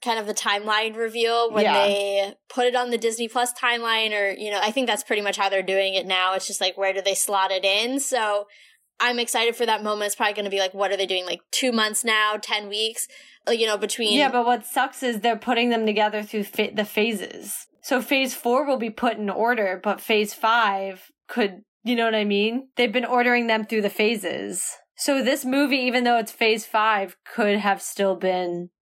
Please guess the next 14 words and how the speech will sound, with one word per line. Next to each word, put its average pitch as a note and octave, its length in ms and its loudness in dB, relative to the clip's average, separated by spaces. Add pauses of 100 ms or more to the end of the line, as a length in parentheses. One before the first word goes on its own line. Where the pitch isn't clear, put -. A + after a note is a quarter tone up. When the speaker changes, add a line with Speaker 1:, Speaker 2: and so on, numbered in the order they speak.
Speaker 2:
before F#3+ 480 0
other D#3 240 -2
things. - 640 -8 (100)
Speaker 1:
<sighs> A3 500 -4
Bummer. G#3+ 420 -4 (140)
Okay. G#3 440 -2 (240)
Well, A#3+ 480 0
they're C4+ 200 2
gonna D4 180 0
have C#4 120 -2
to C4+ 80 -8
tell B3 140 -2
us A#3 120 -4
eventually. G3+ 640 -2